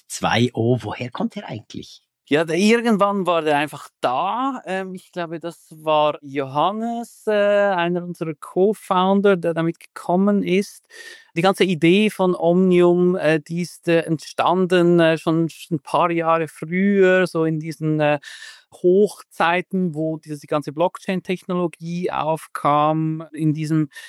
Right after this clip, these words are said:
Speaker 2: in diesem Ökosystem denken und dann halt Omnium, lateinisch von allen, allen gehörend, äh, hat da irgendwie grad sehr gut reingepasst und, äh,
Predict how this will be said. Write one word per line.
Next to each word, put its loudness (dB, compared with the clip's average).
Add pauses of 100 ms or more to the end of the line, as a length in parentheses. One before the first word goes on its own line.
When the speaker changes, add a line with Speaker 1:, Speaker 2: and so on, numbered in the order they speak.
(160)
Speaker 2:
in -2
diesem 0
Ökosystem 0
denken 0
und 0
dann 0
halt -2
Omnium, 2
lateinisch -2
von 0
allen, 2
allen 0
gehörend, 2 (280)
äh, 2
hat 0
da 0
irgendwie -2
grad -2
sehr -4
gut -2
reingepasst -2
und, 0
äh, 2